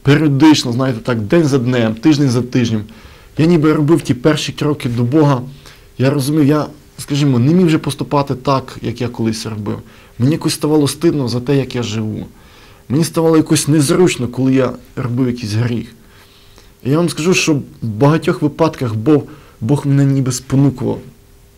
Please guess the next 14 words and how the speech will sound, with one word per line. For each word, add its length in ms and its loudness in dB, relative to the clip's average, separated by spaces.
приблизитись 600 -4
до 120 -4
нього. 300 -4
І 280 4
кажуть 320 -2
люди, 180 2
що 240 -2
між 300 -4
людиною 440 2
і 100 0
Богом 360 2
є 120 0
сто 220 -6
кроків. 460 -10